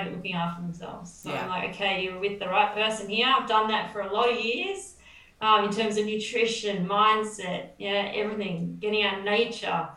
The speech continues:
Speaker 1: all this holistic approach, uh, that, that enables us to be healthy for one, and then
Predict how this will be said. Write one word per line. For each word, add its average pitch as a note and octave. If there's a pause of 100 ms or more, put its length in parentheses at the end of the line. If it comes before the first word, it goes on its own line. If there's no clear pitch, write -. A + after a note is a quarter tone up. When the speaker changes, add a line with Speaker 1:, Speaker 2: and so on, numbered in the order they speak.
(340)
Speaker 1:
all A#3
this B3+
holistic A#3+
approach, - (140)
uh, G3
that, G3+
that G3+
enables A3+
us -
to G3+ (280)
be B3+
healthy A3
for A3
one, F#3
and G3+
then G3+